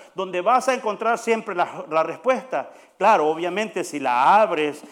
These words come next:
y le pides al Espíritu Santo que te dé revelación, vas a entender su palabra, vas a entender que lo que el Señor te está diciendo. Porque la vida del cristiano no es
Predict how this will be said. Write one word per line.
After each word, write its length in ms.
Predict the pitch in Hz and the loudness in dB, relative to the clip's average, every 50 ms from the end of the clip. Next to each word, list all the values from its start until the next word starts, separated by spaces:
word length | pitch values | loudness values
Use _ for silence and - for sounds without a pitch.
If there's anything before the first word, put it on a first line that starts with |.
| - - | -20 -12
y 100 | - 147 | -8 -4
le 140 | 156 147 135 | -2 -2 -2
pides 380 | 143 - 175 202 196 190 - 180 | -4 -4 -6 -6 -4 -2 0 0
al 100 | 156 147 | 0 0
Espíritu 480 | 131 - - 180 185 190 185 180 147 | 0 -4 -2 -4 -4 -4 -4 -8 -6
Santo 480 | - - 180 202 202 190 - 180 170 170 | -2 0 0 0 0 -2 -2 -2 -2 -2
que 80 | 156 135 | -4 -8
te 160 | - 127 151 | -8 -6 -4
dé 100 | 160 175 | -4 -2
revelación, 800 | 175 180 170 156 151 147 147 131 - - 196 208 202 196 180 - - - - - | -2 -2 -2 -2 -2 -2 -2 -4 -4 -4 -4 -4 -4 -4 -4 -8 -10 -18 -6 0
vas 240 | - 180 202 196 226 | 2 4 4 4 2
a 40 | 226 | -4
entender 520 | 202 180 - 185 175 160 147 208 240 202 | -4 -2 -2 -4 -2 -2 0 -2 -2 -2
su 180 | - - 196 - | -2 -6 -4 0
palabra, 520 | 156 143 139 156 190 208 202 185 170 165 | 0 2 2 4 4 4 4 4 2 2
vas 200 | 160 190 202 - | 4 4 2 2
a 60 | 220 | 0
entender 680 | 208 208 208 185 170 170 165 175 214 240 247 240 - - - - - - _ - | -4 -4 -4 -6 -6 -6 -4 -2 0 0 0 0 -4 -8 -12 -18 -20 -16 _ -2
que 100 | 196 190 | 0 2
lo 160 | 190 180 180 | 2 2 0
que 80 | 185 | 0
el 60 | 180 175 | -4 -4
Señor 340 | - 180 175 196 226 - | -4 -4 -2 -2 -2 -2
te 60 | - 214 | -2 -4
está 240 | - - 208 208 | -2 2 2 2
diciendo. 880 | 196 196 165 - - 190 214 240 240 220 185 120 110 117 - - - _ _ _ _ _ _ _ _ _ _ _ _ _ _ _ _ _ _ _ _ _ _ _ _ _ _ _ _ _ _ _ | 2 0 -4 -8 -8 -8 -8 -8 -8 -8 -8 -10 -10 -10 -12 -18 -20 _ _ _ _ _ _ _ _ _ _ _ _ _ _ _ _ _ _ _ _ _ _ _ _ _ _ _ _ _ _ _
Porque 280 | - 190 - 240 233 | -4 -4 0 0 2
la 100 | 233 220 | 2 2
vida 260 | 208 240 294 311 302 | 2 2 2 2 2
del 160 | 262 240 208 185 | 2 2 -2 -6
cristiano 760 | - 202 180 - - 247 269 277 269 240 190 180 175 - - - _ _ _ _ _ _ _ _ _ _ _ _ _ _ _ _ _ _ _ _ _ _ _ _ _ _ _ _ _ _ _ _ _ _ _ _ _ _ _ _ _ _ _ _ _ _ _ _ _ _ _ | -6 -10 -10 -6 -4 -4 -4 -4 -4 -6 -6 -8 -8 -10 -16 -20 _ _ _ _ _ _ _ _ _ _ _ _ _ _ _ _ _ _ _ _ _ _ _ _ _ _ _ _ _ _ _ _ _ _ _ _ _ _ _ _ _ _ _ _ _ _ _ _ _ _ _
no 220 | 147 165 190 214 | -6 -4 -4 -2
es 400 | 226 233 226 - - - - - | -2 -4 -6 -8 -18 -20 -20 -20